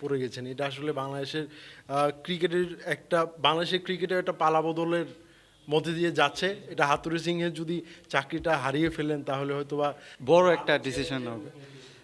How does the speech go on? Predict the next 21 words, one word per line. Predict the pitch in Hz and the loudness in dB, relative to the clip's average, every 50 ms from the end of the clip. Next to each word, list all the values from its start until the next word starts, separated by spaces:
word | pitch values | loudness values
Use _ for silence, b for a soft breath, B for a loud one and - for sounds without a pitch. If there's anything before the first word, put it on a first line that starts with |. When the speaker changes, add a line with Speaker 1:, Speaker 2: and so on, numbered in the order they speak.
| B - | B -2
Speaker 2:
মানে, | 151 170 185 196 | 0 2 2 2
এখন | 208 190 170 190 196 180 | 2 2 2 2 4 4
আপনি | 175 165 180 175 147 | 2 4 4 2 0
রি-, | 135 147 147 - 147 | 0 -2 -4 -6 -6
ইয়ে, | 156 147 131 - - - - - 131 - - | -6 -8 -8 -8 -12 -20 -20 -20 -20 -14 -8
পুরা | 160 160 160 175 170 - - - - - _ - | -2 2 4 4 4 2 -2 -14 -20 -20 _ -8
বিসিবি, | 147 143 139 - 165 151 147 156 151 147 | -8 -6 -2 -2 -2 0 0 0 0 -2
পুরা | 147 143 139 143 151 147 | -2 -2 0 2 2 2
ক্রিকেট | 143 - - 147 135 - 151 151 - - | 0 -2 -4 -6 -2 -2 -2 -4 -4 -4
টিমটাকে | - 160 160 160 156 147 165 156 156 160 156 | -4 -2 -2 -2 0 0 0 0 0 0 0
আসলে | 147 151 - 151 143 | 0 -2 -2 -4 -4
রিফর্ম | 139 131 135 131 147 135 135 127 | -4 -4 -6 -6 -6 -6 -6 -4
করার | 135 131 131 127 | -4 -4 -6 -6
সময় | - 131 123 123 123 123 | -6 -8 -8 -8 -8 -10
এসেছে। | 113 - 127 110 - - 123 120 120 117 - _ | -10 -12 -12 -12 -10 -8 -6 -6 -6 -8 -12 _
সব | - - 139 135 127 123 | -6 -4 -4 -4 -2 -2
ধরনের, | 143 139 139 139 135 131 135 135 131 131 B B B B B B - | -2 -2 -2 -2 -4 -4 -6 -8 -8 -10 B B B B B B -4
আহ, | 131 127 127 123 113 - _ | -2 -2 -2 -4 -6 -10 _
পলিটিক্যাল | - 151 160 151 151 139 151 139 135 156 151 143 | -2 0 2 2 0 0 -2 -2 -2 -2 -2 -2
ফ্রি | 143 - 151 143 143 135 | -4 -4 -4 -4 -2 -2
বা | 131 135 131 127 127 135 | 0 0 2 0 0 -2